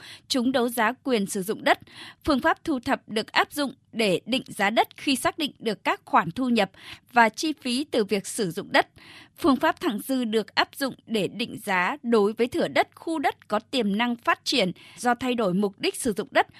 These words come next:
hoặc thay đổi quy hoạch khi xác định được tổng doanh thu phát triển và tổng chi phí phát triển. Phương pháp hệ số điều chỉnh giá đất, hệ số K,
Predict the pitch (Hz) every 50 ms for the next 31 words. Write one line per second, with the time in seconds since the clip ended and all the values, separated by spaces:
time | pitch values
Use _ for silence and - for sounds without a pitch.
0 | - - _ - 285 247 - _ - - 370 349 285 285 226 190 - - 277 277
1 | 269 254 202 - _ - - 277 254 226 - 359 392 - 294 277 - - _ -
2 | 220 240 214 - _ _ - - 220 170 160 156 - 247 240 240 233 254 262 240
3 | 226 214 - 339 370 - - - 302 254 190 165 - - - - - - _ -
4 | 220 220 214 - - 226 196 196 - - - 247 233 - 247 202 190 - 330 320
5 | 320 - - 277 202 165 147 - _ _ _ - - - - - - _ - 311
6 | 294 262 - 339 381 - - 302 - - - - 240 208 220 254 262 285 220 196
7 | - 240 202 180 156 - 180 180 214 262 349 - _ _ _ - 262 - - -
8 | - 202 - _ -